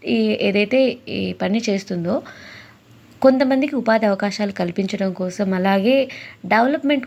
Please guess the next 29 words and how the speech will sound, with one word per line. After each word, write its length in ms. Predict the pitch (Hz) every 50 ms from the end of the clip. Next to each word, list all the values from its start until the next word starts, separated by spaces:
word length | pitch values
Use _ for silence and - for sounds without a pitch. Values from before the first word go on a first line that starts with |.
| -
కోసం 220 | 214 208 202 220 208 196
అని 120 | 196 226 240 240
చెప్తున్నారు. 540 | 202 190 - - 175 180 175 175 165 202 269 - -
అసలు 220 | 233 240 294 320 330 330 330 - - 208
డెవలప్‌మెంట్ 500 | 202 202 - 226 - - 247 254 247 240 247
అనేది 320 | 220 220 214 214 214 277 320 - - - - - - - - -
మొక్కలని 580 | 208 208 208 - - - 277 285 294 294 302 302 294 - -
తీసేసిన 640 | 233 240 254 247 - 247 254 254 247 262 247 240 240 214
తర్వాత 300 | 196 196 214 226 233 233 202
వస్తుందా? 380 | 185 180 - - 175 175 190 202 196 -
అసలు 180 | 208 - 240 226 190
డెవలప్‌మెంట్ 480 | 190 185 190 196 196 202 208 214 208 202 202
అనేది 260 | 180 185 190 208 233 - 175
ఎలా 140 | 190 190 196 208 208
స్టార్ట్ 280 | - 196 185 175 175 180
అవుతుంది? 360 | 175 170 - 180 175 175 196 - - - - - - - - - - -
ఒకప్పుడు 340 | - - 262 254 320 320 277 269
మనం 160 | 240 220 208 202 196
ఎలా 140 | 202 208 202 196
ఉన్నాం? 180 | 190 196 196 202 226
వాటన్నిటి 380 | 240 254 262 254 285 254 277 220 240
గురించి 220 | 233 233 214 233 208
మనం 120 | 202 190 180
ఇప్పుడు 180 | - 320 427 - - _ - -
తెలుసుకుందాం 440 | 185 165 151 - - 175 170 170 165 170 165
ఈ 20 | 160
వీడియోలో. 320 | 165 170 165 165 165 165 - - - - - - - _ - - _ _ - - - _ _ - - - - - - - - - -
ఫస్ట్ 240 | 294 311 302 - -
ఇది 160 | 233 202 247